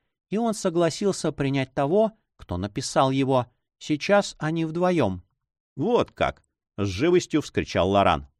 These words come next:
но тотчас овладел собой. «А вы, сеньорита, что думаете?» «О письме?»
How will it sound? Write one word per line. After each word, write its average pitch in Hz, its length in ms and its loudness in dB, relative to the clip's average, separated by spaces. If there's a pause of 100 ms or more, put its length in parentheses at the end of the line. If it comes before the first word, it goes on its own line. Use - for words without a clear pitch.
(120)
но 107 160 -2
тотчас 185 600 -4
овладел 123 500 0
собой. 80 460 -2 (480)
«А 135 140 0
вы, 196 180 2
сеньорита, 113 760 -2
что - 300 -8
думаете?» 98 640 -2 (560)
«О 127 140 -4
письме?» 190 580 -6